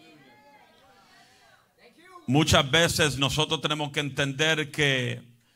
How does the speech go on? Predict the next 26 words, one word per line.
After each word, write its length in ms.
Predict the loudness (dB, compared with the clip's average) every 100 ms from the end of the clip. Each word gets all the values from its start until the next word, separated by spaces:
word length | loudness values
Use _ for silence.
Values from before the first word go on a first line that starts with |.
| _ _
esa 320 | -2 2 2
misma 280 | 4 2 2
autoridad, 760 | 0 2 0 2 4 4 2 0
ese 280 | -2 0 -2
mismo 400 | 0 -2 -4 -2
poder, 720 | -2 0 2 0 -2 -8 -16 _ _ _ _
la 220 | -6 -6
cual 420 | -4 0 2 0
Cristo 540 | -4 0 0 -2 -2 -2
ministraba 800 | 0 -2 -4 -2 0 2 2 0
en 200 | -2 -2
la 160 | -4 -4
tierra, 640 | -2 -2 -2 -2 -2 -4 -12 -20 -20 -6
esa 300 | -2 0 0
misma 280 | 0 -2 -2
autoridad, 600 | -2 -2 0 2 0 0
ese 220 | -6 -4 -4
mismo 420 | -4 -4 -6 -4
poder, 400 | -2 2 2 0
Él 140 | -2
se 160 | -2 0
la 120 | 0
entregó 600 | 0 -2 0 0 0 0
a 80 | 2
la 120 | 2
iglesia. 640 | 4 6 6 4 -2 -6